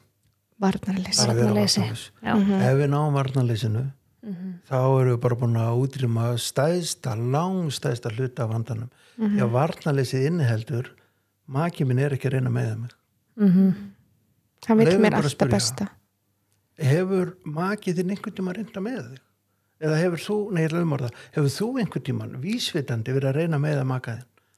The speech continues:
Speaker 1: Mhm.
Speaker 2: Bara vakna á góðum degi, það er allt í góðu, allir
Speaker 1: Mhm.
Speaker 2: glaðir, en í dag, ég er samt að leyfa kælingunum að finna einhvern helviti lítur út.
Speaker 1: Mhm.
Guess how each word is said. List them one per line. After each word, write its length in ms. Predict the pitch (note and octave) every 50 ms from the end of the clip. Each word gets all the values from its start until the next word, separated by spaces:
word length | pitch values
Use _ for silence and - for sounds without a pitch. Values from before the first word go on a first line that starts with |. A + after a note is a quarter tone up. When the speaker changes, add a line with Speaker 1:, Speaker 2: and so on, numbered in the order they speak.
| _ -
Speaker 1:
Mhm. 380 | A#3+ A3+ G#3+ G#3+ G#3+ G#3 G3+ G3+
Speaker 2:
Bara 120 | C#3+ C3
vakna 340 | B2+ E3 F3 E3+ - - F#3+
á 40 | D3+
góðum 320 | C3+ D3 E3+ G3 G#3+ G3 -
degi, 320 | D3 B2+ B2 D3 F3+ F3
það 80 | - D3
er 60 | C#3+
allt 200 | E3 E3 - G#3
í 40 | F3+
góðu, 380 | - E3 D#3+ E3+ E3 D#3+ E3 D#3
allir 240 | D#3 D#3 B3 A3
Speaker 1:
Mhm. 80 | F#3 F3
Speaker 2:
glaðir, 380 | G3 G3 E3+ D3+ D3+ D3+ D3+ - - - - - _ _ _ _ _ _ _ _ -
en 80 | D3 B2+
í 80 | B2+ A#2+ -
dag, 460 | - D3+ E3 G3 A3+ A#3+ A#3 A#3 A#3 - - - _ _ _ _ _ _ _ _ -
ég 60 | F3+
er 40 | F3
samt 440 | - - - C4 C4 C4 - - - -
að 120 | A3 G#3
leyfa 300 | G#3 G#3+ A#3 A#3+ A3 A3
kælingunum 600 | G#3 - - A3+ A3+ A3+ A3 A3 G#3+ G#3 G#3+ G3+ G3
að 60 | F3+
finna 260 | - G#3 G#3+ G#3 G#3
einhvern 160 | G3 G3 F3+ F#3
helviti 440 | F3 F3+ F#3 F#3 F3+ F3 E3 E3
lítur 240 | D3+ D3+ C#3+ - B2
út. 360 | - G#3 - - A#3+ - -
Speaker 1:
Mhm. 560 | - A#3 A3+ A3+ A3+ A3+ G#3+ G#3 G3+ G3 F#3+